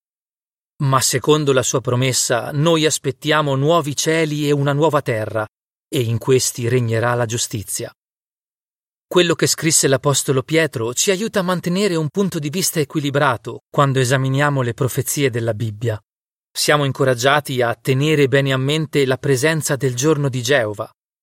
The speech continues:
Perché? Non perché vogliamo scoprire il giorno e l'ora in cui Geova porterà Armageddon,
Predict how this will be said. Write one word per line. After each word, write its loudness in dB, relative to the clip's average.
Perché? -4
Non -2
perché -2
vogliamo 0
scoprire 0
il -2
giorno 2
e 0
l'ora 4
in -6
cui -6
Geova 2
porterà -4
Armageddon, -4